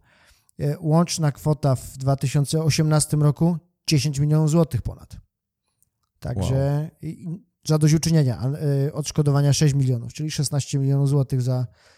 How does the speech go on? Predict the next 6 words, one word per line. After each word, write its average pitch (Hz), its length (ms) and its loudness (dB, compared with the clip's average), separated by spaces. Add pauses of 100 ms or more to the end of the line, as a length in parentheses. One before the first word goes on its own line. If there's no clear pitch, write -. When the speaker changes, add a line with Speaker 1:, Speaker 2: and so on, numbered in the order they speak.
(220)
Speaker 1:
za 147 200 -4
niesłuszne, 139 680 0 (420)
e, - 40 -2
Speaker 2:
Aresztowanie. 87 560 -2
Speaker 1:
aresztowanie, 135 640 -2 (100)
więc 131 380 -10